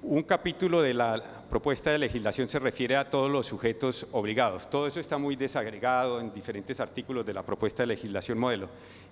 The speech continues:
pero aquí está todo el catálogo de, de los servidores públicos que se consideran deben de presentar declaraciones, desde el presidente, el vicepresidente,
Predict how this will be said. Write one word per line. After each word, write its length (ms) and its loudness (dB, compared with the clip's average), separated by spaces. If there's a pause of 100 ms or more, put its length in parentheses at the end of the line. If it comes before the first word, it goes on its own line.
(100)
pero 200 4
aquí 240 0
está 220 2
todo 240 4
el 160 0
catálogo 580 0
de, 180 -2 (560)
de 160 2
los 140 4
servidores 520 2
públicos 560 0
que 100 0
se 120 -4
consideran 460 0
deben 200 2
de 100 0
presentar 720 -2
declaraciones, 720 0
desde 180 -2
el 80 -6
presidente, 640 0
el 60 -4
vicepresidente, 960 -2